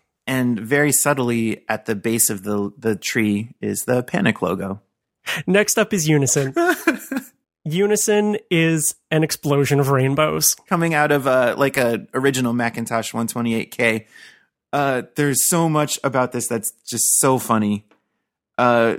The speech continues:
Speaker 1: there's a prominent box of Kleenex next to the <laughs> computer, which I think is implying that the, the curly-haired, bespectacled <laughs> guy using Unison is downloading a certain kind of material.
Speaker 2: Oh, I don't know.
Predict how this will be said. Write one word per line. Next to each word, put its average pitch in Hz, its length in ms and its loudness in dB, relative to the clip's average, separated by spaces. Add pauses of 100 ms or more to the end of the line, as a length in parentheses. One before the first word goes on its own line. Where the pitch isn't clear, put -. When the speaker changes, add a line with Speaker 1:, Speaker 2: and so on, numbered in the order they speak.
Speaker 1:
there's 139 220 2
a 165 60 2
prominent 220 480 0
box 190 280 0
of 165 160 0 (180)
Kleenex 143 480 2 (360)
next 147 300 0
to 175 80 2
the 147 80 4
<laughs> - 140 -2
computer, 147 680 0 (720)
which 151 200 0
I 160 120 2
think 262 300 0
is 226 120 2
implying 160 720 2 (460)
that 139 300 0
the, 143 400 2 (160)
the 135 360 0 (320)
curly-haired, 147 1040 2 (320)
bespectacled 156 920 -2
<laughs> - 0 -
guy 135 520 2 (460)
using 139 400 2
Unison 127 540 2
is 120 180 -4
downloading 127 540 0
a 120 280 -2
certain 143 280 -4
kind 160 200 -4
of 170 60 -4
material. 208 540 -4
Speaker 2:
Oh, 190 280 4
I 160 120 2
don't 165 160 2
know. 139 260 2